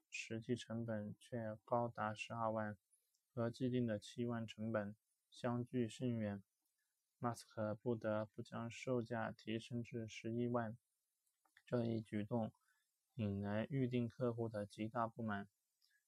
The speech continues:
在洛杉矶举行的客户见面会上，愤怒的购买者差点把马斯克围攻晕倒。不过，即使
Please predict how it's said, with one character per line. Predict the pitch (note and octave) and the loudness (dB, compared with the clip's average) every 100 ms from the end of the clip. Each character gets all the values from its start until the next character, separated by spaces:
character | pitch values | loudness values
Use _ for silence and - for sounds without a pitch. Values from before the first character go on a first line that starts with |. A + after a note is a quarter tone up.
| _ | _
在 | - A#2+ | 0 2
洛 | A#2+ B2 | 4 2
杉 | A2 A#2+ A#2 | 2 0 0
矶 | B2+ A#2+ B2 | 2 2 2
举 | - A2+ G#2 | -2 -4 -6
行 | - A#2 | -6 -6
的 | A2 | -6
客 | - C3 A#2 | -4 -2 0
户 | A#2+ | -2
见 | A2 A#2+ | -4 -4
面 | A2+ A2 | -4 -2
会 | A#2+ | -4
上， | A2+ A#2+ G#2+ - _ _ - _ _ | -4 -6 -8 -12 _ _ -20 _ _
愤 | - B2 | 2 2
怒 | A#2+ | 4
的 | A2 | 0
购 | G2+ B2+ A#2+ | 0 2 2
买 | G#2+ G#2+ | 2 0
者 | - G#2+ - _ _ _ | -2 -6 -8 _ _ _
差 | - C3 | -2 0
点 | A2+ A2 | 2 0
把 | G#2+ G#2 | 0 0
马 | A#2 | 0
斯 | A#2 - | -2 -2
克 | A2 G2+ A2 - | -2 0 -4 -6
围 | G#2 A2+ | -4 -2
攻 | A#2+ A#2+ A#2+ | -2 0 0
晕 | A#2+ A#2 | 0 0
倒。 | G#2 - _ _ _ _ _ _ | -2 -4 _ _ _ _ _ _
不 | - A2+ | 0 2
过， | A2+ - - _ | 4 2 -2 _
即 | - - A#2 C3+ | -18 -4 0 0
使 | - G#2+ | -2 -6